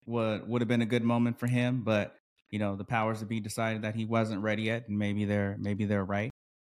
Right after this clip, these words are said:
Um, by the way, I do like that, uh, what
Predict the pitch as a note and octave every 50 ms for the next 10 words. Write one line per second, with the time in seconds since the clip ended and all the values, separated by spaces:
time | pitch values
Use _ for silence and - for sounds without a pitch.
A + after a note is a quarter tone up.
0 | _ - - A2 G#2 G2+ F#2+ F2+ - D3 A3 A3+ F#3 F#3+ G#3 F#3 D#3 C3+ C3+ E3+
1 | E3+ D3+ D3 C#3+ C3+ C3 C3+ C#3 C3+ B2+ A#2+ A#2 - C3 B2+ B2 A#2+ A2+ A2 G#2
2 | A2 A#2+ B2 A#2+ A2+